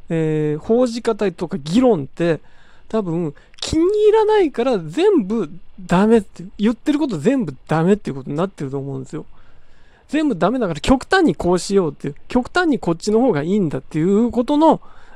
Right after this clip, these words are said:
えー、言い方になってる。で、擁護する人、例えばさっきの店員の例で言ったら、いや、あの店員はいいやつだからこの料理はいいんだっての。じゃあ店員の態度がいい店に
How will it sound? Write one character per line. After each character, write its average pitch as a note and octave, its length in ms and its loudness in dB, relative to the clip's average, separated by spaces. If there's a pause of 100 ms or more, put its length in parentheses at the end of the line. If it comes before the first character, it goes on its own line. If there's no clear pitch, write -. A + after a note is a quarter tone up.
え E3 300 2
ー、 - 20 -4
言 A#3 220 6
い A#3+ 60 2
方 A3 220 4
に G#3 100 2
な F#3+ 140 0
っ - 20 -6
て D#3+ 160 -10
る。 E3+ 120 -8 (200)
で、 B3 140 -2
擁 F#4 320 8
護 B3+ 100 0
す F3+ 160 -6
る D#3 120 -4
人、 F#3 200 -4
例 A3 220 -2
え - 20 0
ば F3 80 -4
さ B3+ 100 -2
っ B3 40 -2
き G#3+ 40 -6
の E3+ 80 -2
店 C#4+ 240 2
員 D4 100 2
の C#4+ 220 -2 (400)
例 C#4 120 0
で B3+ 60 -2
言 E3 100 -2
っ - 20 -6
た A3 140 -4
ら、 G#3+ 120 -2 (300)
い B3 60 -2
や、 C4+ 120 0
あ A3+ 140 4
の D4 140 2
店 E4 220 2
員 D#4 80 2
は D4+ 100 2
い D4 220 2
い C4 40 2
や F#3 100 2
つ D#3 140 -8
だ C#3 120 -4
か D#3 100 -2
ら F3 120 0
こ F#3 120 -8
の F#3 100 -2
料 G3 200 2
理 C#3+ 100 -4
は C#3+ 120 -4
い F3 120 0
い G3+ 80 4
ん D#3 60 0
だ C#3 80 -6
っ - 20 -12
て D3 100 -10
の。 D3 140 -6
じ C#3 100 -14 (400)
ゃ F#4 60 2
あ - 40 -4
店 - 160 2
員 B4 180 4
の A4+ 80 6
態 B4 260 4
度 D#4 120 0
が D3+ 140 0
い G3 60 -4
い A#3+ 340 -6 (160)
店 G3 340 -4
に A3+ 280 -4